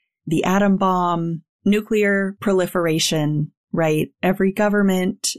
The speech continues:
thinks that if they have a military that's so scary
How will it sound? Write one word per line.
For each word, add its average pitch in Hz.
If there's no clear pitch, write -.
thinks 165
that 156
if 151
they 151
have 160
a 175
military 160
that's -
so 208
scary 175